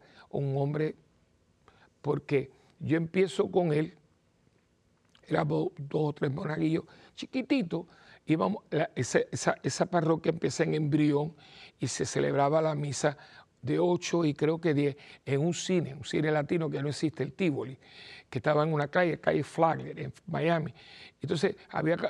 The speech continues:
iba mucha gente y, y, y había que apurarse porque a las doce empezaba la matiné. Y ahí empecé yo,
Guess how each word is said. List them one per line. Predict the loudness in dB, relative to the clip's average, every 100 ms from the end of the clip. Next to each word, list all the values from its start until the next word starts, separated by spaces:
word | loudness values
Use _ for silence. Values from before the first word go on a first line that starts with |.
| -2
iba | 0 0
mucha | 0 0 -2
gente | 0 -2 -4 -4
y, | -4 -6 -8
y, | -14 -14 -10
y | -10 -10 -6
había | -2 -2
que | -2
apurarse | 0 2 2 2
porque | 0 -2
a | -2
las | -2
doce | -2 -2
empezaba | -2 0 2 2
la | 0
matiné. | -2 -6 -8 -10 -14 _ -20 -20 -20 -10 -2
Y | 0
ahí | 2 2
empecé | 2 -2 0 0
yo, | 0